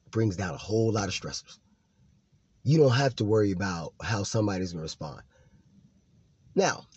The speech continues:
if somebody chooses, if you choose nonviolence, somebody chooses violence, then again, you have the choice. Every step is a choice. But what is not up for debate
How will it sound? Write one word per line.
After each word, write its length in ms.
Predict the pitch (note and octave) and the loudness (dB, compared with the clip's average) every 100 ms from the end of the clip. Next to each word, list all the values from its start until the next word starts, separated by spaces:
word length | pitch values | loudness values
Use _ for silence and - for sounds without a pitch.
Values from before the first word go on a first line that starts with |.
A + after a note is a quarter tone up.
| - | -2
if 140 | C#3 | 0
somebody 400 | B2 F3 E3 D#3 | 4 4 6 4
chooses, 560 | C#3+ F3 D#3+ C#3+ B2+ A#2+ | 4 2 2 4 2 2
if 120 | A#2+ | 0
you 180 | C#3+ G#3 | 0 -2
choose 340 | - F#3 D#3 | -2 0 4
nonviolence, 580 | C#3+ D#3+ D3+ B2 A#2+ B2 | 4 4 4 2 4 4
somebody 380 | A2+ D3 C#3 B2 | 4 2 2 2
chooses 260 | C#3 B2 G#2 | 0 -2 0
violence, 420 | C3 C3+ B2 - - | 2 2 2 -2 -6
then 140 | F#2+ | 0
again, 420 | A#2 B2 D#3 G2+ - - | 2 4 4 2 -6 -12
you 80 | |
have 180 | D#2+ D#2 | -10 -10
the 120 | D2 | -10
choice. 420 | - D#2+ - - - _ - - _ - | -10 -10 -12 -14 -16 _ -20 -20 _ -8
Every 440 | B2 C#3+ C3 C3+ A#2 | 0 0 2 0 0
step 360 | - A#2+ - | 2 0 0
is 140 | D#2+ C#3 | -10 -12
a 40 | |
choice. 440 | - - - - - _ _ _ _ _ _ _ _ _ _ _ _ _ _ _ _ _ _ _ _ _ _ _ _ - | -12 -12 -12 -16 -18 _ _ _ _ _ _ _ _ _ _ _ _ _ _ _ _ _ _ _ _ _ _ _ _ 0
But 120 | A2 | 2
what 240 | G#2 A2 - | 2 -2 -2
is 280 | G#2+ F#2+ | -4 -2
not 600 | G2+ G2 A2 D3+ - - - _ _ _ _ _ _ _ _ - | -4 -2 -2 -2 -4 -10 -20 _ _ _ _ _ _ _ _ -2
up 160 | C#3+ - | 0 0
for 120 | G2 | -6
debate 460 | E2 C#2+ G#2+ - | -6 -6 -6 -6